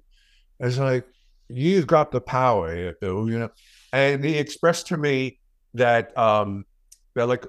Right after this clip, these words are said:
the whole thing, my fanzine had already been advertised in the Undercover album and had already gotten press that, like, the Stones are hiring a fan to do their official newsletter. And it was a great story. And it appeared in, like,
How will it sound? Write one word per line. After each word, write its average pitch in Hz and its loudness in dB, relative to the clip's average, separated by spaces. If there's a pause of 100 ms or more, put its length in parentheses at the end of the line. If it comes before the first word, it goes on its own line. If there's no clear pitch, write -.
(120)
the 135 2
whole 190 0
thing, 185 0
my 147 2
fanzine 147 -4
had 120 -2
already 139 2
been 120 -4
advertised 101 -2
in 120 -2
the 117 -6
Undercover 117 -4
album 101 -2 (320)
and 143 -4
had 131 -2
already 156 2
gotten 127 0
press - -2 (240)
that, 131 2
like, 123 -2
the 127 -4
Stones 170 0
are 110 -2
hiring 170 0
a 113 -2 (180)
fan 117 -2 (160)
to 131 -4
do 147 -2
their 143 2
official 135 -4
newsletter. 123 -4 (200)
And 123 -2
it 139 2
was 123 -2
a 135 0
great 175 0
story. 143 2
And 160 0
it 190 0
appeared 240 -4
in, 165 -2
like, 165 0